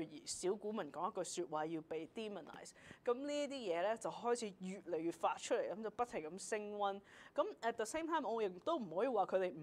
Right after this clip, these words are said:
完全黐線，因為的而且確喺譬如 Discord 入邊咧，佢哋真係有好多不停話啊去死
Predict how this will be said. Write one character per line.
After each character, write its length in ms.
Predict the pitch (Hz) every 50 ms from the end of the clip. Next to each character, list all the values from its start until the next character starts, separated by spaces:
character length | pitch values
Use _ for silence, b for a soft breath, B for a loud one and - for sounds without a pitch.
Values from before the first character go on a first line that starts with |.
| 151 156 151
完 140 | 156 151 147
全 240 | 139 - 156 151 151
黐 260 | - - 240 233 226
線， 80 | - 214
因 120 | 208 269 285
為 120 | 285 240
的 100 | - 285
而 140 | 247 175 160
且 240 | - - - 170 208
確 260 | - - 233 185 175 -
喺 360 | - - 185 175 175 202 220
譬 100 | - 226 180 170
如 60 | 151 - - 160
Discord 380 | 156 - - - 240 233 220 -
入 60 | 175
邊 200 | 160 170 160 151 151
咧， 120 | 175 196 190 B B B B B
佢 60 | - 233 226
哋 20 | 220
真 160 | 220 277 285
係 40 | 262
有 160 | 220 190 180
好 180 | 202 202 - - 175 160 156 165 175 196 208 214
多 220 | 226 220 220 220
不 100 | 214 226
停 180 | 214 175 170 185
話 160 | 175 165 170 B B B B B B B - - -
啊 460 | - - 247 247 247 247 247 247 254
去 80 | 254 247
死 140 | - -